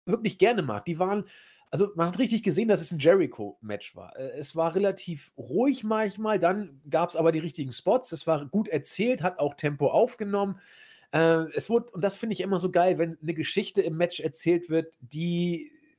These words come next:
die auch kurzweilig rüberkommt und nicht, wo du siehst, ah, jetzt spulen sie hier irgendwie ihr Skript ab, sondern da hast du eben Worker,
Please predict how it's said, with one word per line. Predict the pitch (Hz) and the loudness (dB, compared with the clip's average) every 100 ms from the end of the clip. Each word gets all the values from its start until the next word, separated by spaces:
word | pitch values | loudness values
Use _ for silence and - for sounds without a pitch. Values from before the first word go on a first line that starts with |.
| _ | _
die | 170 | 0
auch | 175 - | 0 2
kurzweilig | 190 190 160 160 - | 0 2 2 0 -2
rüberkommt | 208 214 202 170 175 - | -2 0 0 -4 -6 -6
und | 147 147 | -10 -2
nicht, | 175 185 - _ - - | -2 -2 -10 _ -20 -4
wo | 151 | 2
du | 135 | 2
siehst, | 143 139 - | 2 -6 -4
ah, | 127 147 | 0 2
jetzt | 131 - | 0 -4
spulen | - 151 147 | -6 0 0
sie | 127 | 0
hier | 120 143 | -2 0
irgendwie | 143 135 147 | 2 0 -4
ihr | 143 120 | -2 -2
Skript | - 143 147 - | 0 -2 -2 -8
ab, | 87 | -6
sondern | 139 165 160 | -2 0 2
da | 139 | 2
hast | 175 - | 0 0
du | |
eben | 165 151 135 | 0 2 2
Worker, | 160 185 180 180 | 2 2 0 -2